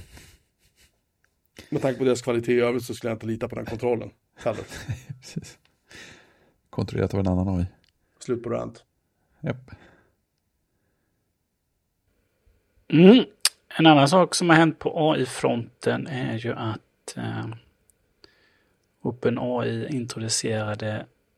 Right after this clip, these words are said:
Speaker 3: Sora. Sora? Sora?
Speaker 2: Ingen aning.
Speaker 3: Nej. Men då är, det är text till video.
Speaker 2: Japp.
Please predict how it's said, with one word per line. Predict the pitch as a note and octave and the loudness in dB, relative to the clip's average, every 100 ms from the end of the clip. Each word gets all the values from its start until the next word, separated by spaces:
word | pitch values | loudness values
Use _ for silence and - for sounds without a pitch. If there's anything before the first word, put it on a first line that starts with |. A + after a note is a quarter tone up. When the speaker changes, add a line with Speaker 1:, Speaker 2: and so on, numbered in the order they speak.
| _ _ _ - | _ _ _ -6
Speaker 3:
Sora. | - - A#2+ A#2+ F3+ F3+ - - | 0 4 6 8 8 6 -6 -4
Sora? | - B2+ C3+ E3+ | 4 6 8 6
Sora? | - - A#2 C3 - _ _ _ - | 0 0 4 4 0 _ _ _ -16
Speaker 2:
Ingen | - G#2+ F2+ | -12 -8 -6
aning. | F#2 G#2 G#2 - - _ | -4 -6 -8 -14 -20 _
Speaker 3:
Nej. | B2 A#2 A#2+ B2+ - - - - - | 0 0 0 -4 -18 -16 -14 -10 0
Men | C#3+ | 4
då | D#3+ | 6
är, | E3 D3+ C#3 | 6 6 6
det | D#3 | 8
är | |
text | D#3 F#3+ - | 8 8 6
till | F3 | 4
video. | C#3+ A2+ G3 - - - - _ _ | 4 8 8 8 -12 -20 -20 _ _
Speaker 2:
Japp. | - B2+ - | -8 -8 -8